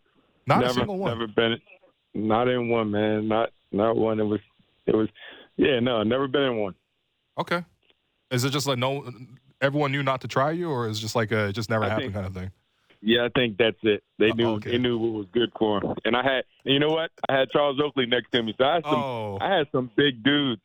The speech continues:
Speaker 2: I remember one time Isaiah Thomas, when he was coaching the Pacers, told them next time I went to the lane and do a couple things, had a couple choice words, say, do something to me, and, and Oakley got my back real quick. So
Speaker 1: Mm.
Speaker 2: it was one of those things. But no, we never really got into anything.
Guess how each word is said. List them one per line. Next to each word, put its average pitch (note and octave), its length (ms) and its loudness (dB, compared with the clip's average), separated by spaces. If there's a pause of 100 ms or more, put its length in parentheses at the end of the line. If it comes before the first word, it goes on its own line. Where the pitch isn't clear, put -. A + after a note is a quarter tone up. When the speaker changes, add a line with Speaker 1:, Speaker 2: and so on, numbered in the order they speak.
Speaker 2:
I A#2 60 2
remember C3 360 0
one B2+ 260 0
time A#2+ 300 0
Isaiah A2+ 420 2
Thomas, B2+ 420 0 (680)
when G#2+ 160 0
he A#2 80 4
was A2+ 180 2
coaching A#2+ 280 0
the G#2 80 2
Pacers, A#2 520 0 (200)
told G#2+ 320 2
them G#2 320 0
next G#2 220 0
time G#2+ 180 2
I - 20 4
went G#2 240 0
to - 60 -2
the G2+ 120 4
lane G#2 380 2
and F2+ 140 -4 (640)
do A#2 140 2
a G2+ 60 -2
couple G2+ 300 0
things, A2 300 2
had A2+ 160 2
a G#2 40 -4
couple G#2 300 0
choice A2+ 300 2
words, G#2+ 360 0
say, A2 160 0 (200)
do A2+ 100 4 (100)
something G#2 280 0
to A2+ 120 2
me, G#2+ 140 -2
and, F#2+ 160 -2
and G2 180 -2
Oakley A2 300 2
got G2+ 180 0
my G2 140 2
back G#2 320 0
real G#2 200 2 (100)
quick. - 160 -2 (160)
So F#2 200 2
Speaker 1:
Mm. G2 120 -12 (1000)
Speaker 2:
it G#2 60 2
was G#2 160 2
one A2 140 2
of G2+ 60 2
those G#2 200 0
things. G2 220 -2
But G2 120 0
no, F#2+ 260 2
we A2+ 120 0
never A2 220 -2
really F#2+ 240 0
got F#2 160 -2
into F#2 160 -6
anything. F2+ 380 -2